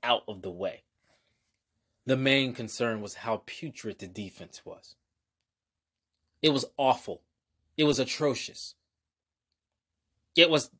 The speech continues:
downright laughable. It was just bad.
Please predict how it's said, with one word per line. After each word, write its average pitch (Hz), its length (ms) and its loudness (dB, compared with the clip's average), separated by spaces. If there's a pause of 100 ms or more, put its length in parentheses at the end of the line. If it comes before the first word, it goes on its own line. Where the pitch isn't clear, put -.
(140)
downright 143 680 8 (220)
laughable. 107 760 2 (2000)
It 156 100 8
was 151 180 2
just 185 360 4 (280)
bad. - 260 2